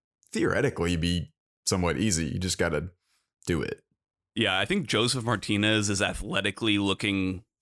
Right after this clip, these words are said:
Speaker 2: better and better every single game. And I think that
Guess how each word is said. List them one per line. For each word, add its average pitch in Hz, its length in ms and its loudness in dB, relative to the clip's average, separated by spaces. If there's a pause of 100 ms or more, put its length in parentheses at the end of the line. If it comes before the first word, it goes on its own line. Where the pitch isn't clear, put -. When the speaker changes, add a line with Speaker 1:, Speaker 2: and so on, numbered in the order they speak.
Speaker 2:
better 107 400 0
and 98 140 0
better 98 340 0
every 92 220 0
single 98 300 0
game. 92 340 -2
And 98 80 0
I 92 60 -4
think 104 260 -4
that 95 160 -2